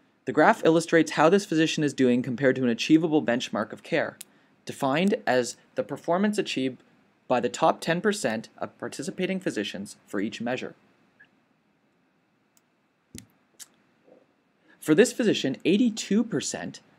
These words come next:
of her patients had an A one C measured within six months, and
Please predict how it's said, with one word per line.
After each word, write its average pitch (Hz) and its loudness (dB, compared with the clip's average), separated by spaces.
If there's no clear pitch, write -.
of 120 -4
her 120 0
patients 214 0
had 147 0
an - -4
A 147 4
one 165 2
C - -2
measured 131 0
within 120 -4
six - -6
months, 151 -4
and 151 -2